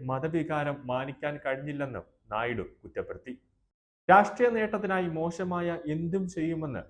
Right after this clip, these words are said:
ചന്ദ്രബാബു നായിഡു തന്നെ വ്യക്തമാക്കിയിരിക്കുകയാണ്. അ-, അതായത് ജഗൻമോഹൻ റെഡ്ഡി ഏത് രാഷ്ട്രീയത്തിനു വേണ്ടി മതവികാരത്തെ വരെ തൊട്ട് കളിക്കും. ചന്ദ്രബാബു നായിഡുവിന്റെ ആരോപണം വ്യാജമാണെന്ന് ജഗൻമോഹൻ റെഡ്ഡി പറഞ്ഞു.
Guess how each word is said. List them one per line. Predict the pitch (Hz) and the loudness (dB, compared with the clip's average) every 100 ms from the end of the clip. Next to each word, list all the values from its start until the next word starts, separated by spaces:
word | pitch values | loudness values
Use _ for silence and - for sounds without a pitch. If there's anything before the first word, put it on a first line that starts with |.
| - - | -16 -6
ചന്ദ്രബാബു | 139 147 151 151 147 | -2 -2 0 0 0
നായിഡു | 143 139 139 139 | -2 -2 -2 -2
തന്നെ | 123 120 | -4 -6
വ്യക്തമാക്കിയിരിക്കുകയാണ്. | - 110 113 135 104 92 98 90 - 90 101 - _ _ _ _ | -8 -8 -8 -8 -8 -10 -12 -14 -8 -6 -6 -8 _ _ _ _
അ-, | 110 - _ - | -16 -16 _ -2
അതായത് | 123 131 131 | 0 2 0
ജഗൻമോഹൻ | 131 147 143 147 139 | 0 0 -2 -2 -4
റെഡ്ഡി | 135 135 127 - | -4 -4 -6 -4
ഏത് | 123 143 147 | -2 -2 -2
രാഷ്ട്രീയത്തിനു | 139 135 - 147 143 139 | -4 -6 -10 -10 -8 -8
വേണ്ടി | 135 127 127 - - - | -4 -2 -2 -4 -10 -4
മതവികാരത്തെ | 120 143 143 143 139 135 139 | -2 -2 -2 -2 -4 -6 -4
വരെ | 123 123 | -4 -4
തൊട്ട് | 117 - | -8 -10
കളിക്കും. | 113 95 85 - _ _ _ - | -8 -8 -8 -16 _ _ _ 0
ചന്ദ്രബാബു | 185 208 220 220 | 2 4 4 4
നായിഡുവിന്റെ | 220 196 190 190 185 151 | 4 2 4 4 2 2
ആരോപണം | 156 165 165 147 90 - _ - | 2 2 2 0 -4 -12 _ 0
വ്യാജമാണെന്ന് | 147 151 165 175 156 151 127 - 113 | 2 4 2 0 0 -2 -4 -6 -4
ജഗൻമോഹൻ | 120 139 127 113 | -4 -2 -6 -6
റെഡ്ഡി | 95 87 | -10 -10
പറഞ്ഞു. | 87 87 98 | -10 -10 -12